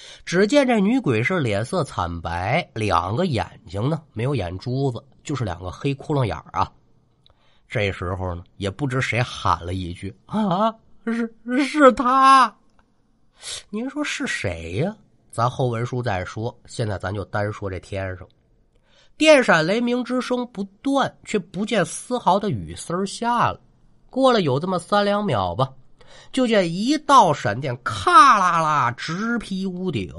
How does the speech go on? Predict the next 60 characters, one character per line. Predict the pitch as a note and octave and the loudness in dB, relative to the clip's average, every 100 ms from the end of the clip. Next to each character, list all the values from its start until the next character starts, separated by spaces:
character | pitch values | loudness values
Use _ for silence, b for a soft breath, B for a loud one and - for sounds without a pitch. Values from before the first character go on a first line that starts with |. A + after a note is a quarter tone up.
| A2+ C3 - | -4 -4 -6
紧 | - B2+ A2 | -2 0 -2
接 | C3+ G#3+ | -2 -2
着 | G3+ | -2
又 | G3 C#4 C#4 D3+ A2 | -2 -2 0 -2 -4
是 | A#2+ | -4
一 | B2 D#3+ | -6 -6
炸 | - B2 G2 | 2 2 2
雷 | F2+ G#2 B2+ | -4 -4 -4
啊！ | - _ _ | -6 _ _
再 | - B3+ D3 | 0 4 4
瞧 | A2+ B2+ C#3 | 4 0 0
这 | B2 | 0
屋 | C#3 | -2
里 | A2 F2+ - | -4 -4 0
顿 | C4+ C3+ | 2 2
时 | - | 0
是 | C#3+ | -2
火 | A#2+ - F2+ | -4 -4 -6
光 | F2+ A2+ | -2 -2
四 | B2 A2+ G2 | -2 -4 -6
起， | - D#2+ _ _ _ B B B | -8 -14 _ _ _ B B B
而 | B3+ | 8
在 | C#4 A3 | 8 4
火 | - B2 A#2 | 4 0 0
光 | D#3 G#3+ A#3 | 2 2 2
之 | A3 A3+ | -2 -4
中 | A3+ A3+ | -2 -2
还 | - G3+ _ | 0 -2 _
伴 | - B3 D3+ A2 | 2 4 4 -2
随 | - D#3 | -4 -4
着 | E3+ | -2
这 | D3+ | -2
女 | B2 G2 F#2 | -2 -4 -4
人 | F#2+ C3 | -4 -4
凄 | C3+ - - F3+ F3 | -6 -6 -6 -6 -4
厉 | E3 | -4
的 | G#2 F#2 | -4 -6
惨 | - F2 F#2 | -8 -8 -6
叫。 | B2 D#3 - _ _ _ _ _ _ _ _ | -6 -6 -8 _ _ _ _ _ _ _ _
眼 | A#2 B2+ C#3 | 2 4 4
前 | D3 E3 F#3 | 2 0 0
这 | F3 | -2
一 | D#3 D#3 | -2 -2
幕 | D#3+ C#3+ | -2 0
让 | B2+ | 0
在 | C3 D#3+ A#2+ | 0 0 0
场 | - F#2+ F#2+ | 0 -6 -4
众 | A2+ G2 | -6 -6
人 | G2+ | -6
吃 | - - | -8 -8
惊 | G#2+ A2+ | -6 -6
非 | A#2 A2 | -4 -6
小 | G#2+ D#2+ | -6 -10
啊， | E2+ F2 - _ - _ | -6 -6 -6 _ -20 _
但 | - A#2 | 0 0
也 | |
不 | G#2 A#2+ | 2 0
敢 | F#2 F2 | -2 -2
多 | F#2 G2 | -2 -2
待， | G2 G2 | -2 -4